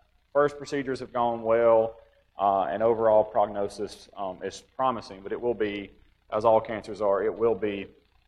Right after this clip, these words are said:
a little bit of a long road, uh, for him for the next, uh,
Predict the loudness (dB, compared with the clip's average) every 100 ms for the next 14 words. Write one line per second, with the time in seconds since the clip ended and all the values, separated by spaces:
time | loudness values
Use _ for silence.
0 | _ _ _ _ _ -6 -2 2 2 4
1 | 2 2 2 2 2 0 -2 -4 -4 -10
2 | -4 -4 -4 -4 -2 -2 -6 -10 -6 -6
3 | -6